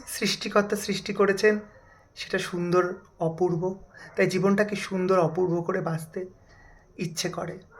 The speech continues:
তাই বাঁচি হয়তো। মাদার টেরেসা বলেছিলেন,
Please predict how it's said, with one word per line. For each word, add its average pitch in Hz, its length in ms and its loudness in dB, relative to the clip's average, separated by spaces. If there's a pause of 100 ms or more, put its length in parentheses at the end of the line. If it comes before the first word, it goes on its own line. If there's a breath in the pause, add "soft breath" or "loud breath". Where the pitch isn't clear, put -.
তাই 214 120 2
বাঁচি 170 360 -2
হয়তো। 165 440 -2 (1700 loud breath)
মাদার 214 280 10
টেরেসা 269 240 10
বলেছিলেন, 254 480 6